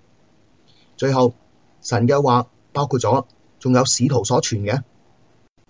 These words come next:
從彼得嘅呢句說話，就確定咗保羅所講嘅話，亦都係神嘅心意。所以，夾埋之前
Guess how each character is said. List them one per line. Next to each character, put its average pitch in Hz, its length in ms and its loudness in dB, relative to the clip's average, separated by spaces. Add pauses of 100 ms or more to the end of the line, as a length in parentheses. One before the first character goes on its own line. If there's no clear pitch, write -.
(500)
從 113 220 -6
彼 139 160 0
得 - 140 0
嘅 135 220 2
呢 160 100 -2
句 160 100 2
說 135 140 -2
話， 123 240 2 (640)
就 117 100 -2
確 120 180 0
定 117 160 0
咗 117 240 2 (260)
保 117 120 2
羅 135 220 2
所 117 200 0
講 - 180 0
嘅 139 120 4
話， 117 220 0 (420)
亦 113 100 -2
都 127 160 -2
係 120 280 0
神 - 260 -8
嘅 107 80 -2
心 135 260 -2
意。 117 140 0 (1500)
所 123 140 -2
以， 123 240 0 (840)
夾 151 140 0
埋 127 180 2
之 - 140 -8
前 120 300 0